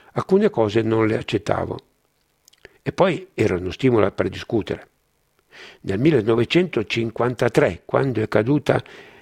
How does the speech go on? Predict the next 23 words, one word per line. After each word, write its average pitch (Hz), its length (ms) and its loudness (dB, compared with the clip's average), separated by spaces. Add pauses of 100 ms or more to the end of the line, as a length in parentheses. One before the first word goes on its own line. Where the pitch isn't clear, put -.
Dien 117 640 2
Bien 123 360 2
Vu, 104 460 2 (920)
che 95 140 2
noi 143 200 4
comunisti 110 540 0
abbiamo 107 500 2 (220)
subito 175 520 -2
stampato 117 800 -2 (240)
il 107 140 -10
nuovo 120 260 2
nome, 110 460 2 (340)
Andem 107 640 2
Ben 110 440 2
Pu, 107 400 2 (500)
non 98 240 2
andiamo 92 440 0
più - 160 -6
bene, 98 400 2 (680)
allora 170 320 4
in 113 100 4
televisione 110 1160 0
Scelba 143 600 0